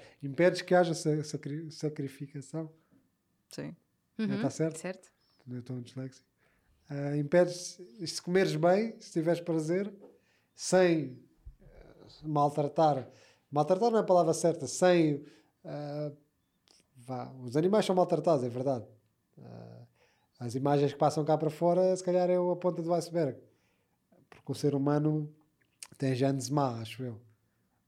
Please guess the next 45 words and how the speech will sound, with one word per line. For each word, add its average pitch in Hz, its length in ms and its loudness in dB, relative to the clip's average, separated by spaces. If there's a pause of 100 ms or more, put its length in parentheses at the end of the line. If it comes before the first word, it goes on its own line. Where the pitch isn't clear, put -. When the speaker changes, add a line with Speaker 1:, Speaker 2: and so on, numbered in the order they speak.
Speaker 1:
Acho 120 140 -16
que 139 40 -10
nós 135 140 -6
somos 147 400 -8
todos 147 240 -2
maus. 131 340 -4 (380)
Às 123 100 -12
vezes 139 140 0
temos 156 220 -2
é 165 100 4
ações 160 580 0 (500)
boas 156 340 2
que, 139 220 -10
que - 120 -18
disfarçam. 127 500 -10
Speaker 2:
Não, 185 120 -6
nós 180 240 -10
somos 196 220 -10
selvagens. 160 680 -6 (220)
Speaker 1:
Pronto, 135 460 -4
mas 165 120 4
eu, 190 120 6
a-, 214 80 8
eu 190 160 6
acho, 185 200 4
Speaker 2:
É. 196 180 -4
Speaker 1:
acho 180 220 2
mesmo 175 280 4
que 175 80 0
a, 160 40 0
que 180 400 -8
a 160 40 2
sociedade, 160 580 2 (840)
ainda 120 200 -6
para 135 160 -2
mais 143 200 2
no 147 140 0
Speaker 2:
Somos 143 240 0
animais, 170 420 -6
antes 156 220 -6
Speaker 1:
o - 20 -
Speaker 2:
de - 80 -14
tudo, 190 160 4
não 185 60 -2
é? 170 40 0